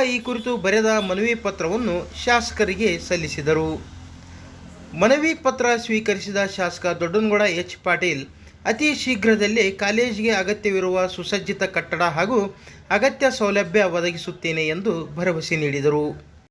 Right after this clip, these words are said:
ವಿದ್ಯಾರ್ಥಿಗಳ ಭವಿಷ್ಯಕ್ಕೆ ಯಾವುದೇ ಕಾರಣಕ್ಕೂ ತೊಂದರೆಯಾಗಕೂಡದು. ಮೂರ್ನಾಲ್ಕು ದಿನಗಳೊಳಗಾಗಿ ಎರಡೂ ಕಾಲೇಜುಗಳ ಮಾನ್ಯತೆ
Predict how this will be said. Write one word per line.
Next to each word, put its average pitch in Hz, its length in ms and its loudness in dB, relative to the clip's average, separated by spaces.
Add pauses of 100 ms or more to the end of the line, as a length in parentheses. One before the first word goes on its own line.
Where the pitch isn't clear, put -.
(960)
ವಿದ್ಯಾರ್ಥಿಗಳ 240 680 4 (140)
ಭವಿಷ್ಯಕ್ಕೆ 175 840 -4
ಯಾವುದೇ 220 380 2
ಕಾರಣಕ್ಕೂ 190 640 0
ತೊಂದರೆಯಾಗಕೂಡದು. 160 1300 0 (440)
ಮೂರ್ನಾಲ್ಕು 262 720 2
ದಿನಗಳೊಳಗಾಗಿ 190 960 2
ಎರಡೂ 208 420 0
ಕಾಲೇಜುಗಳ 202 520 2
ಮಾನ್ಯತೆ 180 800 0